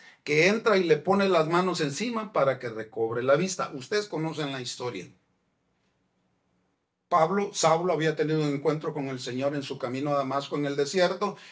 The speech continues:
El Señor lo toca, habla con él, lo deja ciego por un buen tiempo. Y es ahí cuando llega el llamado a Ananías. Este Ananías no es el otro, ¿eh? Este, había otro Ananías y Zafira, esos son los que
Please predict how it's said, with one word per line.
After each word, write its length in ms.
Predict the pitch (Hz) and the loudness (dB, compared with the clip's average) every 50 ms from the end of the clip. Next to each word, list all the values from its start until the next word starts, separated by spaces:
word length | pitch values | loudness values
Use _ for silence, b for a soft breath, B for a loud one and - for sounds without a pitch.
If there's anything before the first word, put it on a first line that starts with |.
| B | B
El 40 | - | -10
Señor 300 | - 123 117 117 120 113 | -8 -6 -6 -6 -6 -4
lo 180 | 123 131 131 135 | -4 -4 0 2
toca, 300 | - 202 202 202 208 175 | 2 4 4 4 4 4
habla 240 | 147 139 135 127 - | 4 4 0 0 0
con 240 | 151 147 160 175 | 0 0 2 4
él, 300 | 190 208 208 214 208 B B B | 4 4 4 4 2 B B B
lo 160 | - 123 131 139 | -4 0 2 2
deja 240 | 139 135 151 143 | 2 4 2 0
ciego 420 | 127 - 175 180 190 190 190 175 - | 2 4 4 4 6 4 4 0 0
por 140 | 156 139 147 | -2 -4 -4
un 140 | 156 151 | -4 -2
buen 200 | 139 151 143 147 | -2 -2 -2 0
tiempo. 560 | 147 208 214 220 240 226 - 202 202 202 - - _ _ _ _ _ _ _ _ _ _ _ _ _ _ _ _ _ _ _ _ _ _ _ _ _ _ _ _ _ _ _ _ _ _ _ _ _ _ _ _ _ _ _ _ _ _ | 2 4 4 4 2 -2 -6 -8 -8 -8 -12 -18 _ _ _ _ _ _ _ _ _ _ _ _ _ _ _ _ _ _ _ _ _ _ _ _ _ _ _ _ _ _ _ _ _ _ _ _ _ _ _ _ _ _ _ _ _ _
Y 140 | 127 139 | -2 0
es 160 | 156 160 - - | 0 0 2 2
ahí 220 | 170 170 185 190 | 4 4 2 0
cuando 280 | - 165 143 139 131 127 | 0 -2 -2 -2 -2 -2
llega 260 | 131 139 135 135 143 | 0 -2 0 0 -2
el 80 | 143 | -2
llamado 420 | 139 143 131 139 143 143 143 139 135 | -2 -2 -2 -2 -2 -2 -2 -2 -2
a 20 | |
Ananías. 680 | 135 135 135 143 160 180 165 131 110 98 - - - _ _ _ _ _ | -2 -4 -4 -4 -2 -2 -2 -4 -6 -10 -12 -14 -16 _ _ _ _ _
Este 240 | - 165 160 - 220 | -6 -6 -4 -2 -2
Ananías 680 | 196 185 175 160 160 180 190 208 214 196 - - b b b b b b - | 0 0 0 0 0 0 0 0 -2 -4 -6 -8 b b b b b b -12
no 240 | 113 131 143 147 143 | -8 -6 -4 -4 0
es 80 | 139 | 0
el 140 | 151 143 165 | 2 2 4
otro, 340 | 180 170 - - 117 110 - _ _ _ _ | 2 2 0 -6 -12 -14 -16 _ _ _ _
¿eh? 160 | 123 143 170 175 160 _ _ _ _ _ _ _ _ _ _ _ _ _ _ _ _ _ _ | -8 -8 -8 -10 -14 _ _ _ _ _ _ _ _ _ _ _ _ _ _ _ _ _ _
Este, 520 | - 135 135 139 - 156 151 151 139 127 117 | -10 -10 -10 -6 -4 -2 0 0 0 -2 0
había 420 | - 123 131 135 151 156 160 165 165 | 0 0 2 4 4 4 4 4 2
otro 220 | 160 160 165 160 | 0 -2 -2 -2
Ananías 520 | 156 147 143 143 151 165 170 170 160 151 | 0 0 0 0 0 0 0 0 -2 -4
y 60 | 147 131 | -6 -4
Zafira, 520 | - 147 139 - 202 202 170 143 123 120 | -2 -2 -2 0 0 0 2 0 0 0
esos 220 | 131 127 135 139 131 | -4 -6 -8 -10 -6
son 200 | - 156 156 156 | -2 -2 0 -2
los 140 | 143 143 - | -2 -4 -4
que 360 | 151 139 120 113 110 - | -6 -4 -4 -6 -8 -10